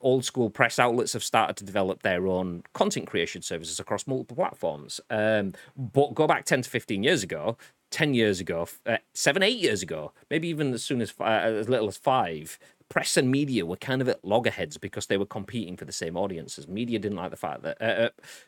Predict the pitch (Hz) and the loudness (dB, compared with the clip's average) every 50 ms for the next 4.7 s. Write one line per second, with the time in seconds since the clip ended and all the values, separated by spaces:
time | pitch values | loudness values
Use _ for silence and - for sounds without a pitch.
0 | _ _ - - 139 - - 170 143 120 107 101 76 - - 104 78 - - - | _ _ 0 2 2 2 2 0 0 0 0 -2 -2 -2 -2 -2 -2 -2 -4 -6
1 | 135 120 - 110 92 - - 90 80 85 82 82 - 98 90 80 80 82 85 82 | -6 -6 -6 -10 -10 -8 -6 -6 -6 -8 -10 -14 -12 -10 -10 -10 -8 -8 -8 -10
2 | 78 76 - - - - - - - 95 85 85 82 80 - - 120 135 117 92 | -10 -12 -16 -20 -20 -20 -12 -8 -6 -4 -4 -4 -6 -4 0 2 2 2 2 0
3 | 80 - - - - 107 101 110 139 180 214 196 - - 190 165 - 135 120 120 | -4 -4 -4 -2 0 0 2 4 4 4 4 4 2 2 0 0 -2 0 2 2
4 | 131 - - - - 120 110 107 104 - - 104 - - | 0 0 0 0 0 0 0 0 -2 -2 -4 -4 -4 -4